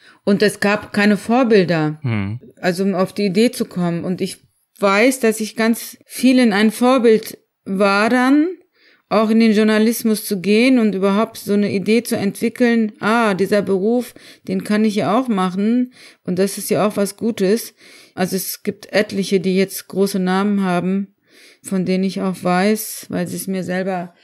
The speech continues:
Speaker 1: persönlich gesagt oder geschrieben haben, dass ich für sie ein Vorbild gewesen bin. Und wie bin ich zur Rundschau gekommen? Ganz einfach.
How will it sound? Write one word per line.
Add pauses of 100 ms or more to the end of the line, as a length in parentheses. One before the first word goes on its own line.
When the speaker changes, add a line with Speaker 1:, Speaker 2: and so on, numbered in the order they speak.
(240)
Speaker 1:
persönlich
gesagt
oder
geschrieben
haben, (440)
dass
ich
für
sie
ein (240)
Vorbild
gewesen
bin. (760)
Und
wie
bin
ich
zur
Rundschau
gekommen? (240)
Ganz
einfach.